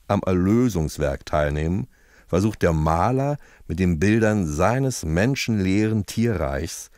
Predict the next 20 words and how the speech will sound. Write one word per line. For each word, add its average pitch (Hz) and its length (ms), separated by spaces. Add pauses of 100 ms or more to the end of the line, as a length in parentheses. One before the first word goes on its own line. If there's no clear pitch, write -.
(160)
Symbole 104 580
zu 117 140
schaffen, 110 460 (600)
die 98 220
auf 92 160
die 82 160
Altäre 85 720
der 69 160
kommenden 78 640
geistigen 73 640
Religion 67 560
gehören. - 360 (1200)
Das 98 180
Bild 123 540 (300)
Kühe 175 400
in 85 220
Gelb, 95 440 (100)
Rot, 80 300 (160)
Grün, 95 520 (300)
neunzehnhundertzwölf, 82 1300